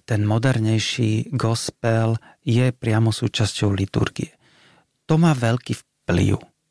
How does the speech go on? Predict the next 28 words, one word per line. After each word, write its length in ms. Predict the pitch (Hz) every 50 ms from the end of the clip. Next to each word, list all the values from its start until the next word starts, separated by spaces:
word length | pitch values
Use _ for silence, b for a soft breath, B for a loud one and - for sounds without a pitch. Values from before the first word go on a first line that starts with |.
| _ _ _ _ _
aj 480 | - 117 113 117 123 123 123 127 - _ _
na 160 | 123 113 110 110
rodinné 400 | 113 117 117 131 131 120 117 113
muzicírovanie, 1120 | 107 117 117 135 135 - - 143 135 135 139 135 135 135 135 135 135 135 139 143 147 B B B B B B B B _ _ -
aj, 560 | 110 107 110 110 107 110 110 113 110 - - _ _ - - 107
aj 160 | 107 107 107 107 107 107
na 240 | 107 104 104 104 101 101 101 104 101 101 101 - - _ _ _ b b b b b b b b b b b b _
vôbec, 800 | 123 104 98 101 107 107 107 113 113 107 107 - 117 107 - _
e, 480 | - - - - - - - - - - - _ _ _ _ _ - 107 110 113 110 110 - - - - - - -
tvorbu 400 | 117 110 113 113 107 110 113 110
nových 400 | 110 110 107 110 104 104 104 104
žánrov 400 | 101 104 110 110 110 107 107 104
a 80 | 104
tak 240 | 104 - 110 104 104
ďalej, 300 | 104 104 98 101 107 107 104 104
že, 180 | 104 107 107 107 110 113
že 160 | - - - -
tá, 240 | - - 107 101 104 B B B B B B B B _
ten 240 | - - 101 101 104
gospel 400 | 95 92 90 - - - 104 101
vplýva, 720 | - - _ _ - - 104 104 104 110 107 101 110 -
je, 160 | - 127 123
je 240 | - - 131 117 113
veľ-, 320 | 107 104 104 120 117 117 -
je 200 | - 120 120 117
živý 480 | 107 101 117 113 104 98 98 113 127 -
ten 240 | - - 101 98 98
žáner, 480 | 101 101 98 98 104 104 110 - -